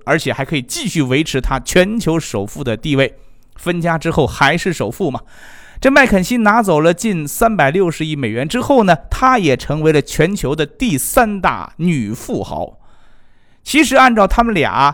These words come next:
所居住的这个地方，华盛顿州的离婚法案呢，麦肯锡可以分走一半儿的财产。一半儿是多少呢？是七百多亿美元呢。而他只拿走了三百六十亿，放弃了两百四十多亿美元。呃，所以呢，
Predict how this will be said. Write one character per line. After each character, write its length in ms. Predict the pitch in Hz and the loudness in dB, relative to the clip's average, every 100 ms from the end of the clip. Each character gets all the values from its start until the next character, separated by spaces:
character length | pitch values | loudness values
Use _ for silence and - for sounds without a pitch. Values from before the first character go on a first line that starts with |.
| - - | -2 -8
所 220 | - 156 | -2 -2
居 180 | - 262 | 0 -4
住 140 | 262 | -2
的 100 | 180 | -4
这 120 | 156 | -4
个 80 | 151 | -4
地 160 | 175 143 | -4 -2
方， 200 | 131 - | -4 -2
华 360 | - 170 240 | 2 4 4
盛 200 | 247 233 | 0 -2
顿 240 | 196 202 151 | -2 -2 -2
州 220 | 180 175 | -2 0
的 160 | 156 | 0
离 180 | 123 139 | 0 0
婚 220 | 160 170 | 0 0
法 140 | 151 98 | -2 -2
案 200 | 131 135 | 0 0
呢， 120 | 123 117 - - | -2 -6 -12 -8
麦 180 | 170 170 | 0 0
肯 160 | 135 120 | 0 -4
锡 140 | 160 | -6
可 160 | - 160 | -4 -2
以 260 | 131 117 - - | 0 -4 -8 -4
分 240 | 202 202 | -2 0
走 280 | 156 98 - | 0 -2 -4
一 120 | 135 | -4
半 300 | 196 - 254 | -4 0 2
儿 160 | 214 135 | 2 2
的 260 | 107 90 - | -2 -6 -10
财 200 | - 107 | -6 -4
产。 280 | - 90 - - - | -4 -6 -10 -18 -2
一 140 | 185 | -2
半 160 | - 240 | 2 2
儿 40 | |
是 80 | 160 | 4
多 160 | 185 | 2
少 160 | 185 113 | 2 0
呢？ 120 | 127 127 | -2 -6
是 160 | 165 151 | -8 -8
七 440 | - - - 311 | -2 -2 -2 -2
百 200 | 202 123 | 0 0
多 160 | 123 135 | 0 -2
亿 140 | 131 | -2
美 140 | 127 98 | -6 -6
元 200 | 95 104 | -8 -8
呢。 100 | 123 - - _ _ - | -8 -10 -20 _ _ -4
而 100 | 147 | -2
他 140 | 160 | 0
只 160 | 165 127 | -2 -4
拿 160 | 110 139 | -4 -4
走 100 | 110 | -4
了 120 | 104 | -8
三 200 | 147 147 | -6 -4
百 120 | 107 | -4
六 160 | 170 143 | -4 -6
十 180 | - | -8
亿， 140 | 101 - | -12 -8
放 240 | - 196 | -2 -2
弃 100 | 160 | -2
了 120 | 160 131 | -4 0
两 280 | 139 214 | 0 0
百 140 | 180 113 | -2 -4
四 240 | - 185 | -4 -6
十 100 | 139 | -6
多 160 | 117 110 | -4 -4
亿 120 | 107 | -4
美 160 | 98 76 | -8 -10
元。 180 | 73 - _ _ _ _ _ _ _ _ | -16 -20 _ _ _ _ _ _ _ _
呃， 240 | - 117 120 | -8 -6 -4
所 180 | - | 0
以 140 | 202 170 | 0 2
呢， 240 | 165 170 | 2 0